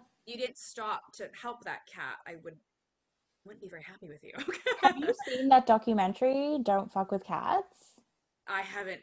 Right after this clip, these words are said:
Speaker 1: yet.
Speaker 2: Oh
Speaker 1: I've
Speaker 2: my
Speaker 1: been
Speaker 2: God,
Speaker 1: told
Speaker 2: okay.
Speaker 1: not to. I've
Speaker 2: Maybe
Speaker 1: been told
Speaker 2: don't.
Speaker 1: not to. I've been warned, so
Speaker 2: Yeah.
Speaker 1: I don't
Speaker 2: That's,
Speaker 1: think I will. <laughs>
Speaker 2: that's a tough one. Uh, <laughs>
Speaker 1: Yeah. <laughs>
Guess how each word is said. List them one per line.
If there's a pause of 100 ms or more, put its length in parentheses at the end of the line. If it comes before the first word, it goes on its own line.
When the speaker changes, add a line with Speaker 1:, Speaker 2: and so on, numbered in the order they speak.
(120)
Speaker 1:
yet.
Speaker 2:
Oh
Speaker 1:
I've
Speaker 2:
my
Speaker 1:
been
Speaker 2:
God,
Speaker 1:
told
Speaker 2:
okay.
Speaker 1:
not
to. (200)
I've
Speaker 2:
Maybe
Speaker 1:
been
told
Speaker 2:
don't.
Speaker 1:
not
to.
I've
been
warned,
so
Speaker 2:
Yeah. (400)
Speaker 1:
I
don't
Speaker 2:
That's,
Speaker 1:
think
I
will.
<laughs>
Speaker 2:
that's
a (120)
tough
one. (300)
Uh, (200)
<laughs>
Speaker 1:
Yeah. (300)
<laughs>